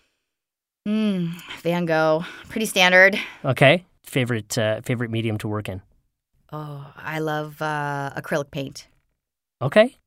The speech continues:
Speaker 2: If, uh, you had, you could do one major art project, one major public installation, what, what, what would it be?
Speaker 1: Oh my gosh. It would be projection mapping and, uh, a, a domed ecosystem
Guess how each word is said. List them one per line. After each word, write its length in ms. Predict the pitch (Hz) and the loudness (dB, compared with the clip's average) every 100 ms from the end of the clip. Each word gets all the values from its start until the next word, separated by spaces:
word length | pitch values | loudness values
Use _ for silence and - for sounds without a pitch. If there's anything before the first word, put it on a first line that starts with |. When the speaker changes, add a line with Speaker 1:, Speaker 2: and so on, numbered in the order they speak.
| _ | _
Speaker 2:
If, 400 | 135 123 - - | 0 0 -2 0
uh, 360 | 127 117 117 117 | 4 4 4 2
you 120 | 127 | 0
had, 160 | 123 120 | -2 -2
you 140 | 147 120 | -4 -2
could 120 | 127 | 0
do 120 | 123 | -2
one 280 | 113 123 123 | 2 4 4
major 300 | 117 117 120 | 4 0 -2
art 220 | 117 113 | -2 -4
project, 460 | - 117 107 107 - | -2 -2 -2 -4 -4
one 160 | 123 117 | -2 0
major 240 | 117 120 | 0 -4
public 360 | 107 113 107 104 | -6 -6 -6 -6
installation, 580 | 104 - 107 107 - 104 | -8 -8 -8 -6 -6 -8
what, 80 | 113 | -6
what, 240 | 107 - | -10 -8
what 100 | 113 | -8
would 140 | 113 | -8
it 80 | 107 | -8
be? 220 | 113 104 - _ _ _ | -10 -12 -16 _ _ _
Speaker 1:
Oh 220 | - 185 180 | -10 -6 -6
my 200 | 147 135 | -10 -12
gosh. 560 | 170 160 156 151 - - _ _ - | -8 -6 -6 -8 -14 -18 _ _ -6
It 140 | 180 | -4
would 180 | 202 170 | -4 -6
be 360 | 196 190 190 - _ - | -10 -8 -10 -12 _ -10
projection 720 | 175 170 180 180 - 226 220 | -10 -8 -6 -6 -6 -6 -6
mapping 580 | 220 226 240 247 262 285 _ _ _ | -6 -6 -6 -4 -6 -8 _ _ _
and, 380 | 170 165 156 156 - _ _ _ | -4 -2 -2 -6 -10 _ _ _
uh, 400 | 160 156 147 143 - _ _ - | -4 -2 -4 -6 -10 _ _ -6
a, 120 | 175 _ - | -6 _ -6
a 120 | 175 | -6
domed 720 | 147 - 190 208 233 247 233 - _ - | -6 -2 0 2 2 0 0 -8 _ -8
ecosystem 1040 | 208 - 202 175 - - - - - 165 | -6 -2 -2 0 -4 -6 -6 -6 -6 -10